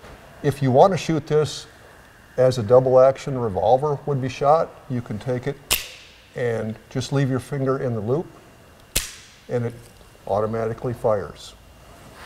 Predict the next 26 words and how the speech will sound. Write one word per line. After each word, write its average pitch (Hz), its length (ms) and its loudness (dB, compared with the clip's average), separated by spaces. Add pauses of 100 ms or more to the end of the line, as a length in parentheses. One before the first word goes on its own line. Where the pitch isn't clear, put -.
(440)
The 120 140 6
other 175 160 8
thing 151 280 4
is, 127 500 0 (640)
it 120 100 -2
has 120 260 2
a 127 60 -2
little 120 180 -2
safety 147 580 -8
right 95 300 -6
here. - 260 -12 (420)
A - 100 -6 (160)
push - 180 -2
button 156 300 4
safety, 151 360 -2
just 131 220 -2
like 135 220 6
on 131 160 0
your 120 100 -2
Remington 127 420 -2
eight 123 200 -6
seventy. 107 400 0 (1500)
A - 80 -2
lot 117 320 6
of 156 100 0
features. 151 560 -4